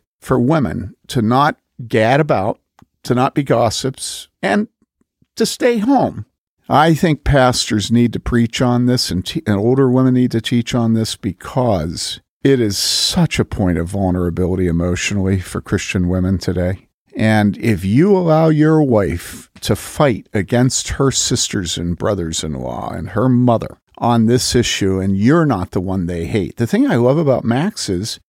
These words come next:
he's the one that his family dislikes on this issue. And isn't that sweet that Annie has space to room because her husband is hard-headed?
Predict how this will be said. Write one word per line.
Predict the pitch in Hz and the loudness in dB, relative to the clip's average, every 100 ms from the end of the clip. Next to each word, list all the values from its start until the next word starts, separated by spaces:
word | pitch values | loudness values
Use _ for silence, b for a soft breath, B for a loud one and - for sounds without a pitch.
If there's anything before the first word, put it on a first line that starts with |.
| _ | _
he's | - 135 247 - | -2 2 2 0
the | - | -2
one | 98 80 101 | -2 -2 0
that | 123 | 0
his | 120 117 | 0 -2
family | - 123 139 175 80 92 - b b b b _ - | -2 0 2 0 0 -4 -6 b b b b _ -2
dislikes | 156 - 233 - - - - _ _ _ _ _ 143 | -2 0 -2 -2 -6 -16 -16 _ _ _ _ _ 0
on | 160 170 | 2 2
this | 208 - | 2 0
issue. | 269 - - _ _ - | -2 -4 -10 _ _ -2
And | 247 | -2
isn't | - 403 - 339 - | 0 0 2 0 2
that | 208 185 | 0 0
sweet | - - - 127 90 - | -2 -4 -2 0 0 -4
that | 135 101 - _ - | -2 -2 -4 _ -2
Annie | 202 226 185 82 85 107 _ | 0 2 2 -2 -6 -12 _
has | 208 - 269 | -4 -2 0
space | - - - - 180 90 107 - - | -2 -4 -4 -2 -2 0 -4 -6 -4
to | 156 | 0
room | 139 147 175 95 113 | 2 2 2 0 -2
because | 131 123 120 - | -2 -2 -4 -4
her | - 233 233 | -2 0 0
husband | 151 135 - - - - - | 0 0 -2 -8 -12 -12 -6
is | 120 - | -6 -4
hard-headed? | - 110 - - - - - | -2 -2 -2 -4 -4 -4 -8